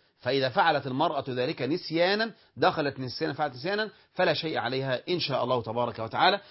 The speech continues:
وعليه فإننا نقول لأختنا: لا يجوز لك أن تدخلي الكوافير لتصفيف شعرك أو لعمل ذلك عند رجال، وأيضًا طلاقك، آه، لم يقع هنا.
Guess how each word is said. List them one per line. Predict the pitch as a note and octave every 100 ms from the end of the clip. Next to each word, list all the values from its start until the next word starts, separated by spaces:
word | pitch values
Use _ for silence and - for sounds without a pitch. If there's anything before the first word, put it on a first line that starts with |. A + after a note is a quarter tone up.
| -
وعليه | A#2 B2+ E3+
فإننا | C3 C3 C#3+
نقول | C3+ - E3
لأختنا: | E3+ - G#3+ A3
لا | A3+ B3
يجوز | A#3 A3+ G#3+
لك | G#3+ G#3
أن | E3
تدخلي | D3+ D3+ F3 E3 A#2+
الكوافير | B2+ C#3+ D3 D#3+ F#3+ B3 B3+ _ _ _ -
لتصفيف | B2 F3 E3 B2+ - F3
شعرك | D#3+ C#3+ F3 D#3+
أو | C3 D#3 C3+ -
لعمل | B2+ B2 D3+ D#3 D3
ذلك | D#3+ G#3 G#3+ B3 - _
عند | - D#3+ E3
رجال، | D#3+ D3 F#3 A3+ C4 - _ _ _ _ _ - - _ - _
وأيضًا | A#2+ D#3+ F3+ F3+ F3+ D3+ D3+
طلاقك، | C3+ C3+ D3 - C#3 - D3 C#3+ -
آه، | A#2+ A#2+
لم | A#2+ C3
يقع | B2 B2+ B2 A2+ - -
هنا. | A2 A#2 G#2+ G2+ F#2+